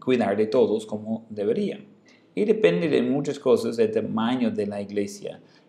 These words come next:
Normalmente, este, cuando comienza a pasar cien personas en su congregación,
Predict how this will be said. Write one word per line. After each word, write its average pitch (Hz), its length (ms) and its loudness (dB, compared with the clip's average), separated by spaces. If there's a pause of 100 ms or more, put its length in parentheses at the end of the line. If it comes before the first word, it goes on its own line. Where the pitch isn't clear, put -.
Normalmente, 135 1040 4
este, 123 380 0
cuando 113 260 0
comienza 113 380 0
a 117 140 0
pasar 113 640 2
cien 120 680 -2 (560)
personas 127 600 -2
en - 120 -6
su 117 160 -8
congregación, 120 760 0